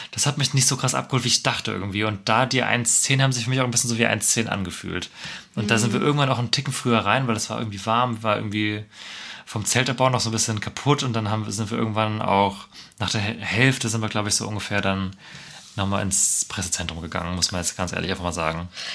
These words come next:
Speaker 2: Ich glaube, hätte ich die am Freitag oder vielleicht auch am Samstag gesehen, hätte ich durchgezogen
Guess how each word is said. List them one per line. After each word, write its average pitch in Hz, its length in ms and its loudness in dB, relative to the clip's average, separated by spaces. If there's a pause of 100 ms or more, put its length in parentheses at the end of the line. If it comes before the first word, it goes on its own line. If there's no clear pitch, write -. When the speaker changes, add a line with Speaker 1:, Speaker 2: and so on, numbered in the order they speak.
(160)
Speaker 2:
Ich 240 240 2
glaube, 226 580 8 (100)
hätte 214 280 2
ich 233 100 2
die 220 220 4
am 196 180 2
Freitag 269 640 4
oder 220 120 2
vielleicht 226 300 2
auch 214 80 -4
am 196 80 0
Samstag 220 460 -2
gesehen, 247 340 2
hätte 214 240 0
ich - 80 2
durchgezogen 254 640 0